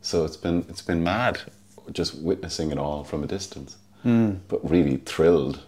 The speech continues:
Speaker 1: with it, with it all. Very
Speaker 2: It
Speaker 1: flattered.
Speaker 2: It was hard work for you,
Speaker 1: Yeah.
Speaker 2: wasn't it? Like, I,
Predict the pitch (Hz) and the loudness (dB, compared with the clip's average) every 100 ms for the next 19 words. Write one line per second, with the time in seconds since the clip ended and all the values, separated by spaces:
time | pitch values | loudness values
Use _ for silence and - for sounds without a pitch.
0 | _ - 62 65 76 - - 69 71 - | _ -18 -14 -14 -12 -10 -10 -10 -12 -10
1 | 69 71 78 - _ _ _ _ - 76 | -10 -10 -12 -20 _ _ _ _ -14 -10
2 | 73 67 71 - 67 - _ _ _ _ | -8 -8 -12 -14 -18 -20 _ _ _ _
3 | _ 139 131 131 175 170 120 131 131 107 | _ 4 6 6 6 6 6 4 4 0
4 | 90 95 101 - _ _ _ _ 170 - | 0 0 -6 -12 _ _ _ _ 2 4
5 | 110 113 - 113 107 113 | 4 0 0 2 4 4